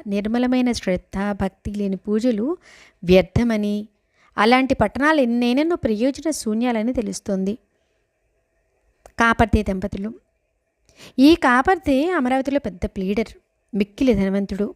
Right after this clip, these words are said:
పైగా ఢిల్లీ కౌన్సిల్లో సభ్యుడు. అఖండమైన తెలివితేటలతో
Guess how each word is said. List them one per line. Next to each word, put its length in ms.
పైగా 220
ఢిల్లీ 380
కౌన్సిల్లో 500
సభ్యుడు. 480
అఖండమైన 540
తెలివితేటలతో 960